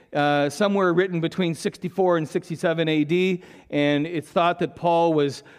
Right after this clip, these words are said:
was martyred somewhere around sixty-eight A D. So it's in that range.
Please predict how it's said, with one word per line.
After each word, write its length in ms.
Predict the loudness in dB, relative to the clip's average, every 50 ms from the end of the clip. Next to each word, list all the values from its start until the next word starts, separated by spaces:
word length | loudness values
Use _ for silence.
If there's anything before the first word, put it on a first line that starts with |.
| -20 -14 _
was 260 | -4 -2 -2 -2 -2
martyred 480 | 0 0 2 2 2 2 0 0 -2
somewhere 540 | -8 -6 -2 -2 0 0 2 2 2 2 2
around 240 | 2 2 0 0 -2
sixty-eight 760 | -4 -6 -8 -8 -8 -6 -6 -2 0 0 0 0 -2 -4 -6 -6
A 140 | -6 -6
D. 300 | -6 -8 -10 -10 -12 -16
So 260 | -16 -10 -6 -6 -4 -6
it's 140 | -6 -6
in 120 | -4 -4 -2
that 460 | -2 -2 -4 -6 -8 -16 -20 -20 _ _
range. 480 | -2 0 0 0 0 -2 -4 -6 -10